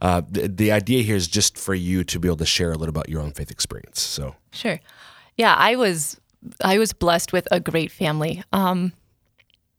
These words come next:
Speaker 2: you know, a dad that worked hard to provide for us, a mom that stayed home and took care of us. Um, you know, just, they both put their, their life on the back burner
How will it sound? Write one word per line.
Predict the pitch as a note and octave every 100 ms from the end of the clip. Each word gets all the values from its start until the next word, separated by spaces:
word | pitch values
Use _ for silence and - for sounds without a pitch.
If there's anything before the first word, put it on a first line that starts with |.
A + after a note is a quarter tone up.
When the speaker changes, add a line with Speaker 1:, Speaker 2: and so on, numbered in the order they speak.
| _ _ _ _ _ _ _ -
Speaker 2:
you | -
know, | G3 F3+
a |
dad | F3 F3+ F3 F3
that | F3
worked | F3+ F#3
hard | - F3 E3
to | -
provide | - F3+ F3+ G#3+
for | - A3+ G#3+
us, | G#3 G#3 -
a | F3+
mom | F3+ F3+ F3 F3 F3+ -
that | E3 E3 D#3+
stayed | - A3+ G#3+
home | F#3+ F#3+ F#3+ F#3 -
and | F3+ F3 E3 E3 - - - - _ -
took | -
care | - G3
of | F#3
us. | F#3 F3+ - - -
Um, | F3+ E3+ E3 D#3+ D#3 - _ _ -
you | A#3
know, | G#3+ F#3
just, | A3 - -
they | G#3
both | F#3+ A3 -
put | - G3
their, | F#3 F3+ D3+ E3 _ _ _ _ _ _ _
their | E3 D#3
life | D#3+ F3 - -
on | D#3 D3 D3 D3 - _ _ _ _ _ _ _ _ _ _ _ _ _
the | F#3
back | F3 E3 -
burner | E3+ D#3 E3